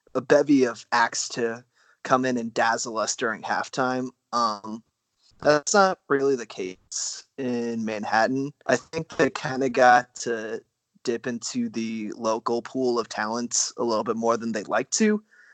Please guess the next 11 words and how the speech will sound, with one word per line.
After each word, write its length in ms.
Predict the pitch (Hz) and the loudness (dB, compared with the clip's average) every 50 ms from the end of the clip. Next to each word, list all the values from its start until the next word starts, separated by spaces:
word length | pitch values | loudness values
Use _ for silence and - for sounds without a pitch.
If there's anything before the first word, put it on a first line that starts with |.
| _ _ _ _ _ _ | _ _ _ _ _ _
Um, 480 | 127 123 120 117 113 101 92 87 110 101 _ _ - | 2 4 4 4 2 0 -2 -6 -8 -12 _ _ 0
but 420 | 175 156 113 107 - - - - - _ _ _ _ _ _ _ | 2 2 2 0 -2 -6 -8 -8 -12 _ _ _ _ _ _ _
it 60 | 156 | 0
was 180 | 160 151 139 - | 2 2 0 -2
just 380 | - 135 139 - - - - - _ | -2 -2 -2 -2 -2 -6 -14 -12 _
electric 840 | 135 120 113 98 98 107 113 107 - _ - - - - - - _ - | -8 -6 -6 -6 -8 -8 -10 -10 -10 _ -14 -12 -12 -12 -14 -16 _ -6
at 120 | 107 104 | -6 -4
halftime. 560 | - 110 87 90 - - - 110 95 107 110 - | -2 0 -2 -2 -2 -4 -4 -4 -4 -4 0 2
It 80 | 143 147 | 4 6
was 420 | 139 135 131 127 123 - - - _ _ _ _ _ _ _ _ _ _ - | 6 6 4 2 -2 -6 -12 -12 _ _ _ _ _ _ _ _ _ _ 0
this 420 | 143 135 123 - - - - - | 0 0 2 0 -4 -10 -10 -14